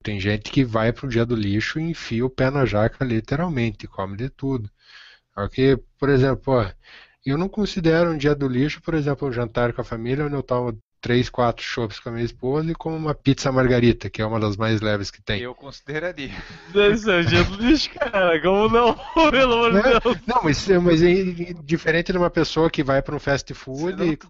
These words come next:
Speaker 1: e, e toma
Speaker 3: Tu tá usando
Speaker 1: sorvete
Speaker 3: outras
Speaker 1: e
Speaker 3: pessoas pra justificar a tua gula.
Speaker 1: É.
Speaker 3: Só lamento, para de usar
Speaker 2: Tá
Speaker 3: as
Speaker 2: usando a
Speaker 3: pessoas assim,
Speaker 2: família.
Speaker 3: ó.
Speaker 1: Eu,
Speaker 3: É.
Speaker 1: aquela, aquela velha, ve-, aquele velho ditado, "Sou
Speaker 2: Ó,
Speaker 1: gordo e vou ser
Speaker 2: levantou o
Speaker 1: feliz."
Speaker 2: bracinho porque tá sendo contrariado.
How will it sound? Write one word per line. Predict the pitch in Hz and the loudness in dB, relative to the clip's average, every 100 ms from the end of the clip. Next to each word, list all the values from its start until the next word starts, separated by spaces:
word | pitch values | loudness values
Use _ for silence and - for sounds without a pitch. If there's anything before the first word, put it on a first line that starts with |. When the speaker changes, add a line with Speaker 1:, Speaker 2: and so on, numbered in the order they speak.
| 143 | -12
Speaker 1:
e, | 127 | -8
e | |
toma | - 131 123 | -4 -4 -2
Speaker 3:
Tu | |
tá | 185 | 0
usando | 185 165 202 | 0 2 2
Speaker 1:
sorvete | 185 220 147 | 2 0 0
Speaker 3:
outras | 214 - | 0 0
Speaker 1:
e | |
Speaker 3:
pessoas | 208 185 - 196 214 | 0 0 0 0 0
pra | - 202 | 0 -6
justificar | 202 180 - 196 190 185 | -6 -10 -8 -4 0 0
a | |
tua | 185 208 202 | 2 0 0
gula. | 208 190 156 _ 147 | -2 -2 -4 _ -16
Speaker 1:
É. | |
Speaker 3:
Só | 131 139 143 | -6 -2 0
lamento, | 175 180 185 - | 0 0 -2 -2
para | 160 175 | 0 0
de | 185 185 | -2 -4
usar | 175 | 0
Speaker 2:
Tá | 185 | 2
Speaker 3:
as | - | 2
Speaker 2:
usando | - | 0
a | 160 | -4
Speaker 3:
pessoas | 170 175 180 170 | -2 0 0 -2
assim, | - 160 | -4 -6
Speaker 2:
família. | 147 131 113 104 - - | -6 -4 -6 -8 -16 -14
Speaker 3:
ó. | 165 - | -12 -4
Speaker 1:
Eu, | 190 196 226 | 0 4 4
Speaker 3:
É. | 208 175 | 6 4
Speaker 1:
aquela, | 160 190 190 | 2 2 2
aquela | 214 175 165 - 180 | 2 -2 -2 -2 0
velha, | 160 180 190 196 196 185 180 | 2 4 4 4 4 2 0
ve-, | 156 170 180 | -2 -4 -4
aquele | - 143 170 160 | -8 -4 -2 0
velho | 165 175 | 2 2
ditado, | 170 165 147 123 | 0 -2 0 -2
"Sou | - 165 | -4 -8
Speaker 2:
Ó, | 160 | -6
Speaker 1:
gordo | 170 220 214 | 0 0 2
e | 247 | 0
vou | 196 | -2
ser | - | -4
Speaker 2:
levantou | 196 | -4
o | |
Speaker 1:
feliz." | 190 180 117 | 0 0 0
Speaker 2:
bracinho | - 196 202 | -4 -14 -10
porque | 185 - | -8 -6
tá | 185 175 | -4 -4
sendo | 175 180 | -6 -8
contrariado. | 175 160 170 165 143 110 101 | -10 -6 -4 -2 -2 -2 -6